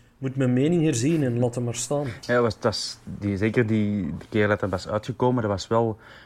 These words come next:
Speaker 2: risicovol, zal ik zeggen. Eh, en dat leek zoals hij net, enfin, als wat er niet instinctief in zit bij hem, maar dat hem het wel, eh, goed genoeg heeft, eh, zichzelf aangeleerd. Hij was er net op tijd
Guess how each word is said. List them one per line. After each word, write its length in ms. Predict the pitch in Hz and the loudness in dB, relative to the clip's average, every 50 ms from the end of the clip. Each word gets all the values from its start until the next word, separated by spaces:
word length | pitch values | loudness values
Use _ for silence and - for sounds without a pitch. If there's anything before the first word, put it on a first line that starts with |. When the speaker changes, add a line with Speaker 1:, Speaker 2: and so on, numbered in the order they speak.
| - - - | -20 -12 -6
Speaker 2:
risicovol, 800 | 101 95 104 131 135 135 151 - 143 143 143 127 135 147 147 143 | -4 0 2 2 4 2 2 2 2 2 2 2 0 -2 -2 -2
zal 140 | 139 147 143 | -2 -4 -4
ik 100 | 143 - | -6 -4
zeggen. 300 | - 151 151 160 165 160 _ - - - - - - _ _ | -6 -6 -6 -6 -10 -12 _ -20 -20 -20 -20 -20 -20 _ _
Eh, 340 | - - 98 95 95 95 95 - - _ | -2 0 2 2 2 0 0 -2 -6 _
en 120 | _ - 101 | _ -2 -2
dat 120 | 101 95 | 0 2
leek 180 | 98 110 120 - | 2 2 0 2
zoals 220 | - 120 107 98 90 | 2 2 2 2 2
hij 100 | - 98 | 0 2
net, 380 | 101 113 - - - - - _ _ - _ _ _ _ _ _ _ _ | 2 0 0 -2 -12 -16 -16 _ _ -20 _ _ _ _ _ _ _ _
enfin, 460 | - - - 127 113 104 98 95 107 | -14 -2 0 0 0 2 2 0 0
als 120 | - - 104 | 0 0 0
wat 160 | 110 107 95 | 0 0 2
er 80 | 104 95 | 2 0
niet 180 | 110 123 120 - | 0 0 0 0
instinctief 640 | 139 117 - - 117 104 90 - 135 135 120 - - | -2 -2 0 -2 -4 -4 -2 0 0 0 0 -2 0
in 180 | - 131 143 | 2 2 2
zit 180 | 131 147 147 127 | 2 2 0 2
bij 120 | 127 143 | 2 2
hem, 300 | 139 139 156 165 165 151 135 | 4 4 0 0 -2 -4 -4
maar 120 | - 104 | -2 -2
dat 120 | 104 101 - | -2 0 0
hem 220 | 101 104 104 - - - | 0 -2 -2 -4 -8 -12
het 180 | - - - - | -14 -14 -6 0
wel, 340 | 113 113 113 117 107 - - _ _ _ | 0 2 2 2 0 -4 -8 _ _ _
eh, 200 | - 107 98 90 | -4 -4 -4 -2
goed 180 | 90 120 113 - | -2 -4 -4 -2
genoeg 180 | 110 113 110 | -4 -4 -2
heeft, 300 | 104 104 98 - _ - | -2 -4 -4 -6 _ -6
eh, 120 | 98 95 92 92 - - - - - - _ | -6 -4 -4 -6 -10 -16 -20 -20 -20 -20 _
zichzelf 440 | - 110 95 - - 107 98 - - | -8 -8 -6 0 0 0 0 -2 -2
aangeleerd. 680 | - 104 110 117 107 104 98 104 104 104 - - - - - - - | 0 0 2 2 0 0 0 0 -2 -4 -8 -20 -20 -20 -20 -16 -6
Hij 80 | - 95 | -2 -2
was 140 | 101 95 | 0 0
er 120 | 98 92 95 | -2 -4 -2
net 280 | 98 104 127 156 160 - | -2 0 0 0 2 2
op 160 | 127 98 - - | 0 -2 -2 -4
tijd 420 | - 123 135 139 - - - - | 0 0 0 0 -2 -8 -20 -20